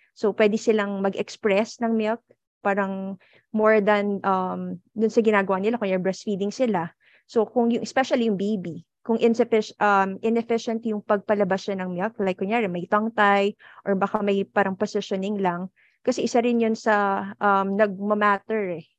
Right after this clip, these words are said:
Kaya parang low yung milk supply, kasi inefficient pala yung pag-suck ni baby, inef-, inefficient pala yung pagpalabas ni baby ng milk.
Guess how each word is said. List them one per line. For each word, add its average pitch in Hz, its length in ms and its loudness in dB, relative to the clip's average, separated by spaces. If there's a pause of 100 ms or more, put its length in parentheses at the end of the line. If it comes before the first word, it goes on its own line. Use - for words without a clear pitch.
(140)
Kaya 214 220 4
parang 214 320 2
low 214 160 4
yung 214 160 -2
milk 202 240 -2
supply, 190 460 -4 (360)
kasi 247 200 -4
inefficient 254 480 0
pala 220 200 4
yung 202 320 0
pag-suck 196 720 -4
ni 240 160 2
baby, 214 280 -2
inef-, - 200 -6
inefficient 233 520 0
pala 208 160 2
yung 208 100 -2
pagpalabas 202 580 0
ni 202 40 -4
baby 190 360 -4
ng 202 200 -4
milk. 175 200 -4